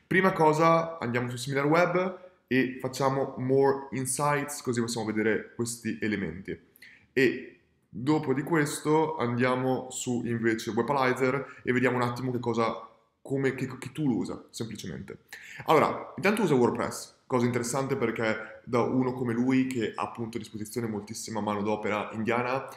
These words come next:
ti aspetteresti che tranquillamente può crearsi il suo sito in H T M L o altre cose, ma usa WordPress. Usa Matomo, questo qua è la seconda volta che lo vedo e non l'ho ancora mai guardato veramente che cos'è, devo andarci a guardare, Google Analytics normalmente.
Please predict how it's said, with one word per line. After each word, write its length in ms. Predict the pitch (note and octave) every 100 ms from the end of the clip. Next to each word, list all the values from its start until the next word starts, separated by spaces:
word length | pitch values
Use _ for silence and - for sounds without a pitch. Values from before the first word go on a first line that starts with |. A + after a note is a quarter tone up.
| -
ti 80 | -
aspetteresti 460 | A#2+ A#2+ A2 G#2+ A2+
che 80 | A2
tranquillamente 640 | G2+ G2+ A2 G#2 A2 A2
può 100 | A2+
crearsi 280 | G#2+ F2+ G#2+
il 60 |
suo 80 | G#2+
sito 140 | G#2
in 60 | G#2+
H 160 | G#2+ G#2+
T 140 | G#2+
M 120 | G#2
L 200 | G2+ G#2
o 60 | G2
altre 220 | G2 G#2
cose, 320 | G#2 B2+ B2
ma 80 | A#2
usa 160 | A2 G2+
WordPress. 640 | F#2+ E2+ E2 - - - _ - - - -
Usa 640 | - E3 D#3 D3+ D3 - -
Matomo, 760 | C3 C3 C3+ A#2 A#2+ E3 G3 -
questo 220 | C3 B2
qua 200 | D#3+ E3+
è 100 | C3+
la 100 | A#2+
seconda 300 | A#2+ D3+ E3
volta 200 | D#3 D#3
che 120 | E3
lo 60 | D#3
vedo 340 | E3 E3+ G#3
e 60 | -
non 100 | B2
l'ho 80 | B2
ancora 260 | A#2+ B2+
mai 140 | A#2+ A2
guardato 320 | A2 G#2 A#2
veramente 340 | A#2 A2+ A2+
che 80 | A#2
cos'è, 380 | A2+ A2 C3+ F3
devo 120 | A2+ G#2+
andarci 240 | G#2 A2
a 20 |
guardare, 460 | G2 G2+ F#2 B2+ C3 A2
Google 220 | G#2+ G2
Analytics 460 | F#2 F2+ F2+ - -
normalmente. 760 | G#2+ G2+ A2 C#3+ D3+ E3+ -